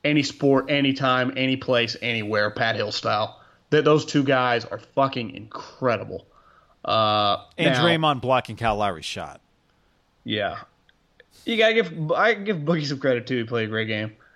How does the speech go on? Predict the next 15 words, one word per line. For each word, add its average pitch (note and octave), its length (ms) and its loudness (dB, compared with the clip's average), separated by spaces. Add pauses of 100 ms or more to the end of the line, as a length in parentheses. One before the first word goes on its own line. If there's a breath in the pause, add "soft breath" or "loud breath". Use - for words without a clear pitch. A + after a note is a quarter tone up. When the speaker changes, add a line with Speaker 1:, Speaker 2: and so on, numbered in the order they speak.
(500 soft breath)
Speaker 1:
Uh, C3 600 4 (1040)
that D#3+ 120 6
was D#3 120 4
wild. C#3+ 360 4
I A2+ 60 -4
mean, B2+ 140 -6
I, C3+ 240 0
as, - 540 -10
again, C#3 300 -2
someone C#3 280 -2
that C3 140 -2
gambled C#3 300 2
on C#3+ 120 4
the C#3+ 80 0
game, C#3+ 460 0